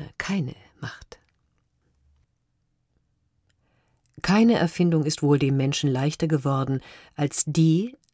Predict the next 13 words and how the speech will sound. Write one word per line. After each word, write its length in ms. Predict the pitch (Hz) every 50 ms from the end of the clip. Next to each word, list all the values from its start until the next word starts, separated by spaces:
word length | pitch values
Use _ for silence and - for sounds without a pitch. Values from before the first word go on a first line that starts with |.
| _ _ _ _ -
eines 280 | 208 220 247 247 -
Himmels. 720 | - - 202 214 185 135 - - _ - - - - - - - - _ _ _ _ _ _ _ _ _ _ _ _ _ _ _ _ _ _ _ _ _ _ _ _ _ _ _ _ _ _ _ _ _ _ _ _ _ _ _ _ _ _ _ _ _ _ _ _ _ _ _
Ich 120 | - 190 -
glaube, 320 | 208 190 185 226 247 311
der 120 | 294 285
Mensch 320 | 247 220 226 269 311 - -
ist 200 | 247 - - -
am 120 | 170 170
Ende 340 | - 175 180 185 170 175 -
ein 200 | - 165 156 156
so 240 | 147 185 254 277 247
freies 580 | - - - 147 147 170 180 147 120 - -
Wesen, 420 | - 127 127 127 123 - 165 180